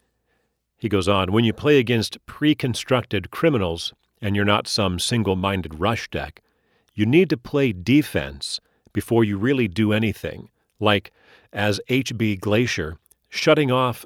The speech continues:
security testing Grifter is a higher priority than getting your campaigns going. Of course, if you didn't draw enough ice to actually shut it off,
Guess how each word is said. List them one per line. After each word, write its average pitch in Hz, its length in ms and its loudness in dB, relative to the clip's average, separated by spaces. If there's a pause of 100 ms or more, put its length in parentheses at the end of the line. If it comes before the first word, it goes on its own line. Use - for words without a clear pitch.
security 135 680 0
testing 95 640 -4
Grifter 95 480 0 (420)
is 110 140 -4
a 95 80 -2
higher 139 420 0
priority 107 640 2
than 90 160 -4
getting 104 240 -2
your 92 140 -4
campaigns 104 600 -6
going. - 360 -12 (800)
Of - 80 -20
course, 104 260 2
if 90 60 -12 (140)
you 98 80 -6
didn't 82 180 -4
draw 85 240 0
enough 78 300 -8
ice 147 320 2
to - 140 -10
actually 90 380 -6
shut 90 240 -4
it 82 120 -6
off, 85 280 -6